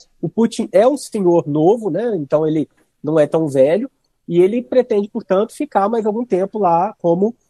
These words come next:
é, chanceler, como primeiro-ministro da Rússia. É, e ele vai conseguir. É, e, nesse sentido, é, a, a eleição na Rússia não tem grandes, é, perspectivas quando a gente fala sobre a guerra da, da Rússia e da Ucrânia,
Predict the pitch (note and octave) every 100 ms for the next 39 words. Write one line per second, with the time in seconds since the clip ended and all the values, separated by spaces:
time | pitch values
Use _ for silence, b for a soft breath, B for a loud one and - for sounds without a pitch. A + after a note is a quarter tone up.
0 | _ - D3+ - F#3+ - A3+ E3 G3+ F#3
1 | E3+ E3+ E3+ E3+ F3 F#3 F3+ E3 E3+ -
2 | F#3+ F#3 G#3+ F3+ C3+ - - _ _ _
3 | _ _ C#3+ - F#3 F#3+ F3+ F#3+ G#3+ G#3+
4 | G#3 C#3+ A2 _ _ _ _ _ D3 D3
5 | F#3 G#3+ A#3+ C#4+ B3+ - A3 D4 F3 A2
6 | _ _ - D#3+ D#3+ D3 C#3 C3+ D3+ E3
7 | D#3 - C#3 C#3+ D3 F3 F#3 F#3 F#3 A3
8 | F#3+ G#3+ C4 D4 C#4 G#3+ A#3+ G#3+ G3 G#3
9 | B3 - - E3+ F3+ E3+ - - E3+ -
10 | G#3+ - C4 C#4 C#3 - - _ _ _
11 | _ F#3 F#3 G3+ G3+ A3+ G3+ F#3+ - F#3
12 | F#3+ G3+ F#3+ G3+ F#3 F#3 F#3+ A3 G#3+ E3
13 | G#3+ A3 A#3+ D4 C#4+ D4+ A3+ G#3 D3+